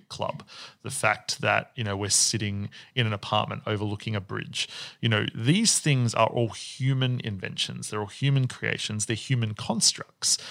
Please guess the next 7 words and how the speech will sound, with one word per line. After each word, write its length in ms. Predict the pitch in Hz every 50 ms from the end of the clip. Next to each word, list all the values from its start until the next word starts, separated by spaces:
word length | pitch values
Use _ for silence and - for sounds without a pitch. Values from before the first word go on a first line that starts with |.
| - - - _
They're 100 | 135 113
social 500 | - - - - - - - - 170 151
contracts 680 | - - - 120 110 110 - - 110 110 - - - -
between 420 | - - - - - 110 107 104
us 240 | 110 120 - - -
as 300 | 120 113 - - - -
people 580 | - - - 113 110 - - 190 247 240 -